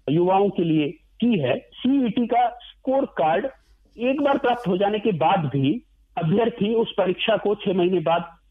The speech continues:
पुनः उस परीक्षा में सम्मिलित होकर के अपने score को बढ़ा सकता है, ताकि वो अधिक से अधिक अवसर आगे प्राप्त कर सके। एक बार सीईटी का प्रमाण पत्र मिल जाने के बाद उसकी वैधता तीन वर्षों तक होगी।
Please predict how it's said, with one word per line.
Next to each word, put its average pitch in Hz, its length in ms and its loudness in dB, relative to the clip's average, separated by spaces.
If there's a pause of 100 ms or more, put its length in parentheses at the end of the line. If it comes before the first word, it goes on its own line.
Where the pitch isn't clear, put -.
(100)
पुनः 226 440 2 (260)
उस 190 200 -10
परीक्षा 185 260 -2
में 196 100 0
सम्मिलित 180 420 -2
होकर 165 260 0
के 160 100 -4
अपने 170 300 0 (260)
score 240 360 0
को 185 320 -4
बढ़ा 151 220 0
सकता 151 360 -2
है, 151 80 4
ताकि 156 340 -2
वो 165 140 0
अधिक 170 340 -2
से - 120 0
अधिक 147 260 -2
अवसर 131 340 -2 (300)
आगे 147 240 0
प्राप्त - 380 -2
कर 120 120 -2
सके। 165 300 -2 (480)
एक 285 140 0
बार 196 220 2
सीईटी 226 460 0
का 220 100 0
प्रमाण 170 320 0
पत्र 170 260 -4
मिल 185 220 2
जाने 156 260 2
के 147 120 -2
बाद 123 260 0 (300)
उसकी 220 300 -4
वैधता 170 440 0
तीन 247 520 -4
वर्षों 190 340 -2
तक 180 140 -2 (100)
होगी। 120 200 -2